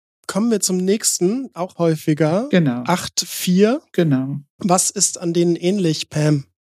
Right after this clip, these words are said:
Speaker 2: Beide sind, sie lieben die Intensität. Die lieben und leben die Intensität,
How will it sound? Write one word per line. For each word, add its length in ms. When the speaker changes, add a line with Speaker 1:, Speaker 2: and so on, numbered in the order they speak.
Speaker 2:
Beide 500
sind, 500
sie 240
lieben 400
die 120
Intensität. 1080
Die 140
lieben 420
und 220
leben 320
die 100
Intensität, 960